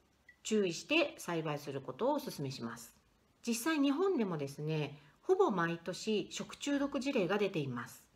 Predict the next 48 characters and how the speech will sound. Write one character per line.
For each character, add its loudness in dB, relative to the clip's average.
実 0
際 0
に 2
亡 6
く -2
な 2
っ -2
て 0
い 2
る 0
事 0
例 6
も 2
あ 0
り 0
ま 0
す -4
の -4
で、 2
注 0
意 2
が 2
必 -6
要 -2
で -8
す -18
ね。 -4
最 0
近 0
の -2
例 4
で -2
は、 2
二 4
千 2
十 0
六 -2
年 0
に -4
北 -2
海 4
道 2
に -4
住 -4
ん -2
で 0
い -4
た -2